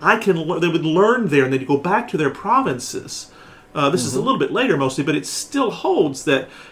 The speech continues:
Speaker 1: everything was seen centralized there. "All roads lead there." You know, that's a, it's a common phrase, but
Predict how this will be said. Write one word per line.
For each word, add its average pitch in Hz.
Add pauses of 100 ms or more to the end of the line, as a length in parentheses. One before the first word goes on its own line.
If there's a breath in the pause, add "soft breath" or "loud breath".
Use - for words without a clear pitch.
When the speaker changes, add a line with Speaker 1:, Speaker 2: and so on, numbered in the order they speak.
(140 loud breath)
Speaker 1:
everything 269
was 190
seen 208
centralized 156
there. 113
"All 165
roads 156
lead 185
there." 220
You 269
know, 143
that's 175
a, 127
it's 135
a 143
common 139
phrase, 214
but -